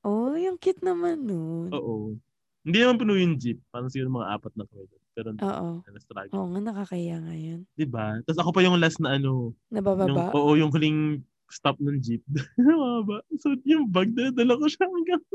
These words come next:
Speaker 1: Kadiri ka. <laughs> Well, mas kadiri ako, pero nakakahiya
Speaker 2: Hmm.
Speaker 1: nga yun. I agree.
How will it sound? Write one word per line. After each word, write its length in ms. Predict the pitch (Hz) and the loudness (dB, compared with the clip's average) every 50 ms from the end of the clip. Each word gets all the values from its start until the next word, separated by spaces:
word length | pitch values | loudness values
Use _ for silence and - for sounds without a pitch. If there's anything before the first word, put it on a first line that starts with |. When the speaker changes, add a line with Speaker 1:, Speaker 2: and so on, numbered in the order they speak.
| 392 - | -8 -8
Speaker 1:
Kadiri 760 | _ - - 185 - - 170 165 156 156 147 151 151 147 143 _ | _ -12 -12 -12 -10 -10 -10 -8 -8 -8 -8 -10 -12 -14 -16 _
ka. 160 | - 175 175 - - - - - | -12 -14 -14 -12 -18 -20 -16 -16
<laughs> 200 | 294 - _ _ | -16 -16 _ _
Well, 280 | 196 190 185 185 - - | -8 -6 -6 -6 -6 -8
mas 180 | - 185 175 - | -8 -8 -8 -10
kadiri 400 | - 170 151 - 135 - - - | -10 -10 -10 -10 -12 -12 -12 -14
ako, 160 | 139 151 - - | -14 -16 -18 -14
pero 220 | - - 196 196 196 _ _ - - - - - _ _ _ _ _ _ | -12 -12 -12 -12 -16 _ _ -20 -20 -20 -20 -20 _ _ _ _ _ _
nakakahiya 540 | - 196 185 190 202 190 185 185 180 170 - | -16 -14 -14 -12 -8 -6 -4 -4 -2 -2 -4
Speaker 2:
Hmm. 100 | 110 107 | -6 -8
Speaker 1:
nga 100 | - - | -10 -14
yun. 220 | - 50 - - - _ _ | -18 -20 -20 -20 -20 _ _
I 120 | - 185 185 | -8 -4 -4
agree. 360 | 180 160 - 180 175 - - | -4 -4 -6 -10 -10 -10 -10